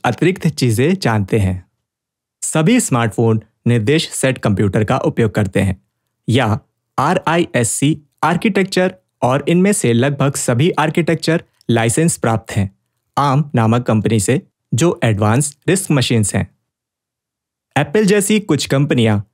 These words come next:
इंस्ट्रक्शन सेट आर्किटेक्चर या आईएसए का लाइसेंस लेती हैं। ARM से और इस आईएसए का उपयोग अपने प्रोसेसर कोर को डिजाइन करने के लिए करें, जबकि अन्य कंपनियां जैसे Qualcomm लाइसेंस करती है पूरा ब्लूप्रिंट,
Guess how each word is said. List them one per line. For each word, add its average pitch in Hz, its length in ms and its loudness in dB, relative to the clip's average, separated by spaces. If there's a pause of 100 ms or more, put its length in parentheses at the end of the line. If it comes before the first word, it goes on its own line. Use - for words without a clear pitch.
(240)
इंस्ट्रक्शन 180 600 0
सेट 110 440 -2
आर्किटेक्चर 165 680 0 (180)
या 139 280 0 (220)
आईएसए 165 640 0
का 139 140 -2
लाइसेंस 135 500 0
लेती 110 280 0
हैं। 101 180 0 (400)
ARM 160 240 2
से 170 260 0 (140)
और 175 220 0
इस 185 300 0
आईएसए 147 580 0
का 170 140 -2
उपयोग 117 440 0
अपने 165 240 0
प्रोसेसर 127 540 0
कोर 117 240 0
को 151 140 0
डिजाइन 135 380 0
करने 170 260 0
के 175 100 0
लिए 175 140 2
करें, 190 260 0 (360)
जबकि 127 480 0 (200)
अन्य 202 240 2
कंपनियां 190 460 2
जैसे 185 400 0
Qualcomm 143 440 0 (140)
लाइसेंस 139 380 0
करती 185 280 0
है 185 100 2
पूरा 175 280 2
ब्लूप्रिंट, 175 640 0